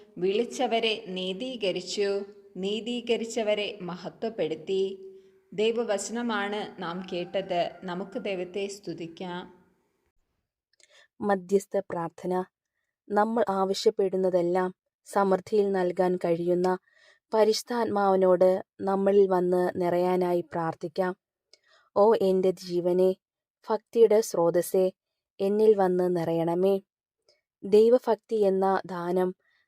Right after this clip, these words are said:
Speaker 2: നമ്മുടെ ഹൃദയങ്ങളിൽ ദൈവപിതാവിനോടുള്ള സ്നേഹം ജനിപ്പിക്കുന്നു.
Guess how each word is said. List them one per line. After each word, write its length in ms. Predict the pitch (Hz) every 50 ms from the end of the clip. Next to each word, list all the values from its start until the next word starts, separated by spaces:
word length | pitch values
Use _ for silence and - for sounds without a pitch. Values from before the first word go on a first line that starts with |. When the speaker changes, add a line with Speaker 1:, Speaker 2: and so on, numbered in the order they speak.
| _ _ -
Speaker 2:
നമ്മുടെ 360 | 208 214 214 214 220 226 226
ഹൃദയങ്ങളിൽ 680 | - - 190 180 190 190 190 190 185 185 185 185 185 190 - _ _ _ _ _ _ _ -
ദൈവപിതാവിനോടുള്ള 1120 | 208 196 214 220 233 240 247 - 220 196 214 202 202 202 202 208 202 196 190 196 190 190 190
സ്നേഹം 420 | 190 - 196 185 175 170 185 180 180 - -
ജനിപ്പിക്കുന്നു. 760 | 180 180 175 175 165 - 185 165 - - 175 175 180 190